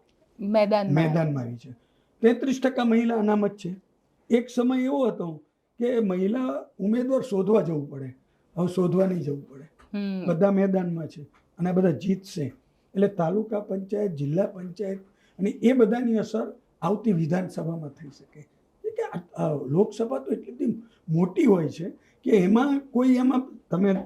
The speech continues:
Speaker 2: પાંચ લાખથી જીતતા હશે તો દોઢ લાખથી જીતશે, અરે બહુ મહેનત કરે તો પચાસ હજારે જીતશે. એટલી મોટી ઉથલ પાથલ કરી શકે એવું નથી. પણ ભાજપ માટે ચિંતાનો વિષય હવે પછીની ચૂંટણીઓ છે મારી દ્રષ્ટિએ.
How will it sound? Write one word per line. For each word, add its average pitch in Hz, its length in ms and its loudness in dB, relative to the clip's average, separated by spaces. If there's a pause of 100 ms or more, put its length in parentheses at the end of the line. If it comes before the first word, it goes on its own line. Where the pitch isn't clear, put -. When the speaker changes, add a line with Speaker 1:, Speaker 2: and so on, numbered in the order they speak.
(140)
Speaker 2:
પાંચ 196 240 0
લાખથી 196 320 0
જીતતા 180 400 -4
હશે - 200 -8
તો 214 300 -8 (340)
દોઢ 233 220 0
લાખથી 208 460 -2
જીતશે, 170 340 -10 (300)
અરે 294 120 2
બહુ 247 340 4
મહેનત 247 360 -6
કરે 247 140 -6
તો 247 100 -4
પચાસ 185 460 -2
હજારે 127 340 -8
જીતશે. - 440 -20 (400)
એટલી 196 300 2
મોટી 240 300 4 (140)
ઉથલ 220 240 2
પાથલ 208 380 -2
કરી 202 240 -8
શકે 208 240 -14
એવું 208 120 -2
નથી. 202 200 -6 (400)
પણ 233 220 4
ભાજપ 151 560 -4
માટે 233 240 0
ચિંતાનો 226 560 0
વિષય 220 340 -2
હવે 147 320 4
પછીની 196 480 -8
ચૂંટણીઓ 135 560 -14
છે - 200 -20 (280)
મારી 156 240 0
દ્રષ્ટિએ. 139 500 -8